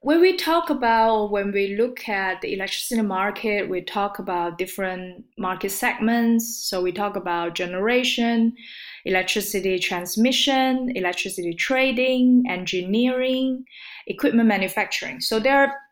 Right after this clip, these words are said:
first of all, there are different segments. And I think most of the interest,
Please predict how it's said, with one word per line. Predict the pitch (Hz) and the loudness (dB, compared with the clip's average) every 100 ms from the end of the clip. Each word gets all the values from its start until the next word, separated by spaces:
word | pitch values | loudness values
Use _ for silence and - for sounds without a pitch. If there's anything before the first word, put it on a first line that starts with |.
| _ | _
first | - 277 247 | 0 0 0
of | 180 | -2
all, | 180 185 | -2 -2
there | 185 175 | -2 -4
are | 170 - - | -4 -6 -6
different | 196 202 196 190 - | -6 -6 -6 -6 -8
segments. | 202 - - - - - - - - - | -8 -8 -12 -8 -8 -8 -14 -18 -12 -2
And | 214 214 208 208 208 - _ | 0 2 2 0 -4 -10 _
I | 233 | -2
think | 269 349 359 - | 0 -2 -4 -4
most | 233 247 294 | 2 4 4
of | 277 | 2
the | 226 | 0
interest, | 233 247 - 247 240 240 - - | 2 2 2 0 -2 -2 -4 -6